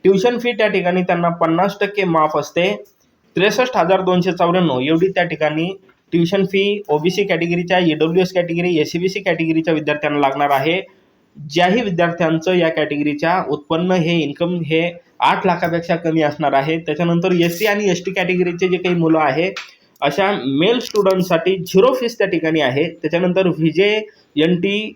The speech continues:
बी, एनटीसी, एनटीडी तसेच एसबीसी या कॅटेगरीसाठी फक्त डेव्हलपमेंट फी असते. या कॅटेगरीना शंभर टक्के ट्युशन फी त्या ठिकाणी माफ असते. फक्त या विद्यार्थ्यांना बारा हजार नऊ, अ, बारा हजार नऊशे बारा एवढी डेव्हलपमेंट फीस या विद्यार्थ्यांना लागणार आहे.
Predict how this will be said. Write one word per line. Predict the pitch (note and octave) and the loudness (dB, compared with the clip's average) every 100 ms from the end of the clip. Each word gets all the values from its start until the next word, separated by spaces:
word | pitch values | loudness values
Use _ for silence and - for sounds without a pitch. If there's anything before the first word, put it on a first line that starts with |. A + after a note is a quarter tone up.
| _ D#3 | _ -12
बी, | D3 F#3 G#3+ G3 | -4 -2 0 2
एनटीसी, | D#3+ E3 G3 G3+ F#3+ | 2 0 -2 -2 2
एनटीडी | E3+ F#3 F#3 G3 F3+ | 2 2 0 0 -2
तसेच | E3+ F3+ - | -2 -2 -2
एसबीसी | E3 E3+ F3+ G#3 E3 B2+ | 0 2 2 0 0 2
या | D#3 | 2
कॅटेगरीसाठी | F3+ F3 F3+ F3+ F3 F3 E3 F3+ | 0 -2 -2 -2 -2 -2 -2 -2
फक्त | C#3+ - - | -4 -4 -2
डेव्हलपमेंट | D#3 D3+ D#3+ E3+ E3+ | 2 4 2 2 0
फी | D#3+ | 0
असते. | D3 D#3+ F#3+ G3+ - - _ | -2 -2 -4 -4 -12 -20 _
या | D#3 F#3+ | 0 2
कॅटेगरीना | G3 E3+ E3+ F3 F3 F3 | 2 0 0 0 0 -2
शंभर | D#3+ D#3 D#3+ | -2 0 -2
टक्के | D#3+ E3+ F3+ F#3 G#3 - _ - - | -2 -2 -2 0 -2 -6 _ -6 0
ट्युशन | F3+ F3+ A3 | 2 2 0
फी | G#3+ | 0
त्या | F#3 | 0
ठिकाणी | E3 D#3 D#3 | 0 0 0
माफ | D3+ D3 D3 | 0 0 0
असते. | C#3+ F3 | -2 -4
फक्त | F3+ D3 F3 | -4 -4 0
या | D#3 | 0
विद्यार्थ्यांना | D#3 D3 C#3+ D3+ D#3 | 2 0 0 0 0
बारा | D3 C#3 E3 | 0 2 2
हजार | D#3+ E3+ | 2 2
नऊ, | D#3 C#3+ - | 0 -2 -2
अ, | C3 B2+ - - - | -2 -2 -6 -20 -2
बारा | C#3 D3+ | 2 4
हजार | E3+ F3 | 4 4
नऊशे | E3 D#3+ D#3+ | 2 2 2
बारा | E3+ F3 C3+ A2 - - - - D#3 | 2 2 2 -2 -6 -18 -20 -10 0
एवढी | D#3 F3 | 2 4
डेव्हलपमेंट | G3 D#3+ D#3 F3+ G3+ G3+ | 2 2 2 2 0 -2
फीस | G#3 G3 | -2 0
या | G3 | 0
विद्यार्थ्यांना | E3 D3+ D#3 D#3 D#3 | 0 0 -2 -2 0
लागणार | D3+ C#3+ C#3+ | 0 0 0
आहे. | C#3 C3 D#3 | -2 0 -2